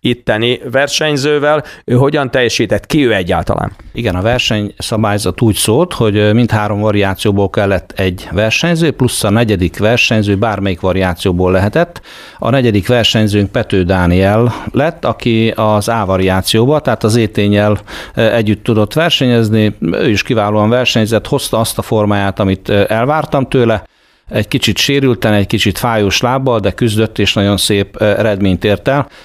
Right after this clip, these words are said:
Speaker 2: Ha ő nem lett volna, ugye, akkor, ö, akkor ez a csapat nem tudott volna a dobogó második fokára fölállni.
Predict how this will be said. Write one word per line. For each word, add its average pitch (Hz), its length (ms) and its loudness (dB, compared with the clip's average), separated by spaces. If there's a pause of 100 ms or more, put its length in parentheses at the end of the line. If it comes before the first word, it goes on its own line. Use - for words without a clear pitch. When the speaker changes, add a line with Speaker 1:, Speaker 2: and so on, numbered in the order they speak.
Speaker 2:
Ha 123 180 -2
ő 151 160 2
nem 131 180 2
lett 123 200 0
volna, 123 340 2
ugye, 123 300 2 (180)
akkor, 107 340 0
ö, 104 240 4 (140)
akkor 95 240 -2
ez 98 140 0
a 92 60 0
csapat - 360 -2
nem 95 180 0
tudott 90 280 -2
volna 92 200 -2
a 92 60 0
dobogó 87 400 0
második 87 400 -4
fokára 90 380 -2
fölállni. 85 440 -2